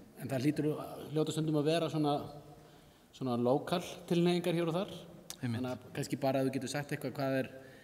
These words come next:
Speaker 1: hvort það er eitthvað, eitthvað sérstakt í, í gangi á Íslandi eða eitthvað sem þú ert að,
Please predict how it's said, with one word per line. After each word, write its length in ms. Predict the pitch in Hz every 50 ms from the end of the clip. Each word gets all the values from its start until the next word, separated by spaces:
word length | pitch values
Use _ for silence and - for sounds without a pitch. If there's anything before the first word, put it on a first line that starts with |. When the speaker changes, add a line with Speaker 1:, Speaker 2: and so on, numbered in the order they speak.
| - - - - - - _ _ _ _ _ - - - - - -
Speaker 1:
hvort 220 | - 139 120 - -
það 140 | 131 123
er 100 | 127 127
eitthvað, 160 | 127 131 123 117
eitthvað 160 | - 117 -
sérstakt 460 | - 143 139 - - 139 - - 113
í, 100 | - 143 131 - 127
í 80 | 139 127
gangi 220 | 139 131 120 127 143
á 40 | 165
Íslandi 360 | - 196 185 180 175 180 170
eða 120 | 156 147
eitthvað 160 | 151 - 143 -
sem 100 | 143 135
þú 200 | 147 151 147 143
ert 160 | 143 - 151 147
að, 80 | 139